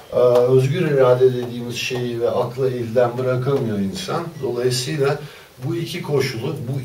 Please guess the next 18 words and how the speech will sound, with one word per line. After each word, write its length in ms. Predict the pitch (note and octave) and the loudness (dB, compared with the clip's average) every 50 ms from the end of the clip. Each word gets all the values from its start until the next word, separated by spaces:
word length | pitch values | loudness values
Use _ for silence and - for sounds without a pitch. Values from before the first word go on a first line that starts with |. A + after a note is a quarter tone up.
| - - A#2 | -8 -10 -8
iyiye 340 | B2 B2+ C3 C#3 D#3 D3+ C3+ C3 - - - - - A2+ G#2+ G#2 A#2 | -6 -4 -2 0 2 2 2 2 0 -4 -14 -20 -18 -16 -12 -4 -2
uyarken, 500 | C#3 D3+ D3+ D#3 D#3 - - - G#2+ G#2+ - - - G2+ G#2 | 2 4 4 2 2 0 -4 -6 -6 -6 -8 -8 -8 -8 -4
ona 180 | A2+ A#2 A#2 A#2 - | -4 -4 -4 -4 -6
tabi 380 | - A2 A2 A2+ A#2 C3 C#3+ C#3+ | -4 -2 0 0 0 0 0 0
olurken 500 | C3+ A#2+ G#2+ G#2 G#2 - - - - - - - - - - - - - - - | 0 0 0 -4 -8 -8 -6 -6 -6 -6 -6 -10 -14 -18 -20 -20 -20 -20 -18 -8
bu 200 | B2+ C3 D#3 E3 | -4 -2 -2 -2
iki 260 | D#3+ C3+ C3 - D3+ D3+ | -2 -4 -6 -6 -8 -8
koşulu 520 | B2+ C3+ C3 A#2+ - B2 B2+ B2 C3 C3 | -6 -4 -4 -4 -4 -4 -4 -4 -2 0
da 100 | F3 F3 | 0 0
yerine 380 | - C#3 C3+ C3+ C3 C3+ C3 B2+ | 2 2 2 0 0 0 -2 -4
getirmesi 680 | A#2 G#2+ G2+ - G#2 G2 F#2+ - F2 E2 - - - | -4 -4 -6 -6 -6 -8 -8 -8 -8 -10 -12 -12 -12
gerekiyor. 380 | F2 E2 D#2 - - - - - - - - - - - - - - - - - - - - - - - - - - | -12 -12 -14 -14 -16 -18 -20 -20 -20 -20 -20 -20 -20 -18 -14 -12 -12 -12 -14 -18 -20 -20 -20 -20 -20 -20 -20 -10 -4
Yani 340 | - B2+ B2+ B2+ B2+ D3 C#3+ | -2 -2 0 0 0 0 2
o 160 | C3 C3 C3 | 2 2 2
yiyi 720 | C3 B2+ B2 B2 A2+ A#2 A#2+ C3 C3 D3+ F3+ F#3+ - - | 2 2 0 -2 -4 -6 -4 -2 0 2 4 4 4 6
özgür 440 | C3 B2+ C3 C3 B2+ B2+ C3 D3 C3+ | 8 10 10 8 8 4 0 0 0
iradesiyle 880 | C3 B2+ B2+ B2+ B2 B2 B2 A#2+ B2 A#2 - - - B2+ B2 A2+ G2+ | 0 2 2 4 4 4 2 0 0 -2 -2 -2 -4 -4 -2 -2 -2
seçmesi 680 | - - - G#2 G2 F#2+ - - G2+ G2+ F#2+ - - G2+ | -4 -6 -4 -4 -4 -4 -4 -6 -8 -8 -10 -8 -8 -10